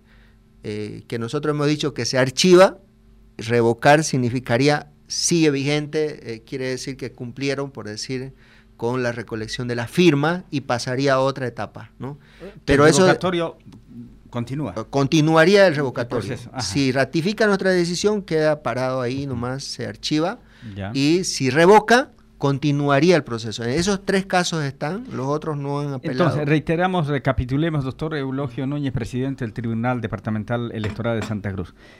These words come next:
Speaker 2: El caso Camiri, Porongo y Minero son los que han apelado.
Speaker 1: Así es.
Speaker 2: ¿No? Y que están en análisis, eh, del
Speaker 1: En el
Speaker 2: órgano
Speaker 1: tribunal.
Speaker 2: electoral.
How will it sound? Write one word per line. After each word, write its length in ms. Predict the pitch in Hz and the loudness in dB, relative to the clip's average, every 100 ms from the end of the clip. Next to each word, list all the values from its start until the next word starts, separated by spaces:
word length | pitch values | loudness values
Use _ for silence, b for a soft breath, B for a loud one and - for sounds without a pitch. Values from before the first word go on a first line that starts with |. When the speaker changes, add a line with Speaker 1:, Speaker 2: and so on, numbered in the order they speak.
| b - | b -4
Speaker 2:
El 220 | 139 120 | -2 0
caso 420 | - 165 - 151 | 2 2 2 0
Camiri, 440 | - 123 143 107 92 - - | 2 2 2 -2 -8 -8 -2
Porongo 640 | 123 143 165 160 151 170 | 0 2 0 -2 -4 -4
y 100 | - | -2
Minero 440 | 117 123 147 147 151 | 0 0 0 0 -4
son 600 | - 147 147 147 147 123 | -4 -4 -4 -4 -6 -4
los 160 | 113 | -4
que 180 | - 127 | -4 -4
han 160 | 123 131 | -2 -2
apelado. 500 | 110 107 104 80 - | -2 0 0 -2 -2
Speaker 1:
Así 420 | 123 131 - 135 | 2 2 2 4
es. 240 | 131 170 - | 4 4 -2
Speaker 2:
¿No? 200 | 135 - | -4 -4
Y 140 | 131 | -8
que 120 | 113 113 | -6 -6
están 320 | - 147 151 | -2 -2 0
en 140 | 131 | 0
análisis, 540 | 120 127 143 135 - 160 | 2 2 0 -2 -4 -4
eh, 220 | 151 113 | -2 -2
del 60 | 110 | 0
Speaker 1:
En 100 | 120 | 2
el 40 | |
Speaker 2:
órgano 160 | 120 120 | 4 4
Speaker 1:
tribunal. 240 | 123 120 123 | 4 4 2
Speaker 2:
electoral. 400 | 113 101 82 | 2 -2 -4